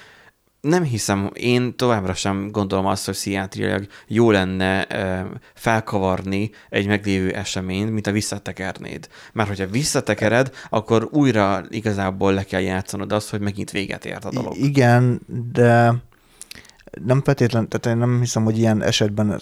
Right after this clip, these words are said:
Speaker 2: ezt használni kellene, mint amit, tehát nem újraélésre kéne, mert az már inkább kínzás, hanem itt tényleg inkább az, hogy, hogy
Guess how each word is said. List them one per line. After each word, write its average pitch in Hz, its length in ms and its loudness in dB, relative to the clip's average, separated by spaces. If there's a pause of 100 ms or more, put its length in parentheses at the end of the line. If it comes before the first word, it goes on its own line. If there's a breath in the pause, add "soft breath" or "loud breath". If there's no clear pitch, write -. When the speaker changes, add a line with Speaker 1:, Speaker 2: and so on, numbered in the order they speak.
Speaker 2:
ezt - 120 -4
használni 104 460 0
kellene, 101 380 2
mint 104 200 0
amit, 101 160 0
tehát 107 220 -2
nem 120 260 2
újraélésre 107 1120 2
kéne, 107 300 2
mert 107 160 4
az 107 100 0
már 104 260 0
inkább 110 300 0
kínzás, 113 580 2 (240 loud breath)
hanem 110 220 4
itt 104 120 -2
tényleg 117 260 4
inkább 104 320 2
az, 110 200 4
hogy, 107 240 2
hogy 104 220 0